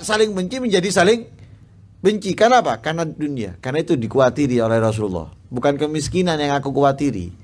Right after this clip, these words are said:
tapi dihamparkan dunia, diluaskan dunia, dimudahkan dunia kepada kalian,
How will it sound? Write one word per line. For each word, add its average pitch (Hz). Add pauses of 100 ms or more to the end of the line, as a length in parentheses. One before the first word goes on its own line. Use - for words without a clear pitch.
(260)
tapi -
dihamparkan 127
dunia, 123 (240)
diluaskan 156
dunia, 151
dimudahkan 170
dunia 170
kepada 156
kalian, 151